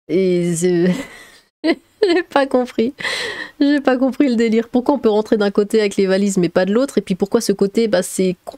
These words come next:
c'est, enfin, c'est hyper loin de la gare alors que le côté gare et on peut pas. Euh, je, je sais pas. Écoutez, je ne sais pas ce que, ce que ces gens ont dans la tête. Et là, bah voilà, si vous invitez quelqu'un chez vous, il va falloir, euh, <laughs> vous inscrire,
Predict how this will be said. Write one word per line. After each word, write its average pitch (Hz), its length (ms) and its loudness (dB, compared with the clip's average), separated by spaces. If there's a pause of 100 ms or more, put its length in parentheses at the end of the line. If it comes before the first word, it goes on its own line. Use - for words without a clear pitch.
(120)
c'est, - 220 -4
enfin, 180 100 -2
c'est - 220 -2
hyper 220 260 0
loin 226 140 2
de 196 80 0
la 185 140 2
gare 254 320 0
alors 202 240 0
que 202 100 0
le 185 80 0
côté 196 300 -2
gare 220 420 0
et 202 220 0
on 208 80 0
peut 202 100 -2
pas. 151 240 -2 (720)
Euh, 147 540 -2 (1160)
je, 170 340 0
je 180 160 2
sais 190 160 0
pas. - 240 -8 (200)
Écoutez, 170 340 -4
je 165 100 -4
ne 160 60 -4
sais 170 140 -4
pas 175 140 0
ce - 80 -2
que, 165 140 -2
ce - 140 -6
que 170 100 -4
ces 165 220 0
gens 180 360 0
ont 175 120 0
dans 170 160 -4
la 160 160 -2
tête. 196 340 -2 (460)
Et 180 200 2
là, 180 220 2
bah 175 160 0
voilà, 160 320 0
si - 160 -6
vous 165 160 0
invitez 180 280 0
quelqu'un 175 260 -2
chez - 160 -2
vous, 180 100 -2
il 196 40 -2
va 185 40 -4
falloir, 175 440 0
euh, 160 200 2 (260)
<laughs> - 240 -20
vous 302 220 2
inscrire, 269 580 -2